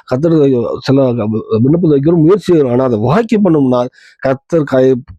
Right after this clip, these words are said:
கை வச்சாதான், கர்த்தருடைய கிருபை இருந்தாதான் அது வாக்கியப்படும்.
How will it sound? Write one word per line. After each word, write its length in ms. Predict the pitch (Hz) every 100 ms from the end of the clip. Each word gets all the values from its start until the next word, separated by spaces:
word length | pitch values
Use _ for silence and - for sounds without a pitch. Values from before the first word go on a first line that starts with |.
| -
கை 160 | 120 131
வச்சாதான், 520 | 123 - 127 117 107
கர்த்தருடைய 500 | 127 135 - 156 147 -
கிருபை 400 | - 170 185 165
இருந்தாதான் 320 | 139 123 127
அது 100 | 117 104
வாக்கியப்படும். 460 | 110 101 98 -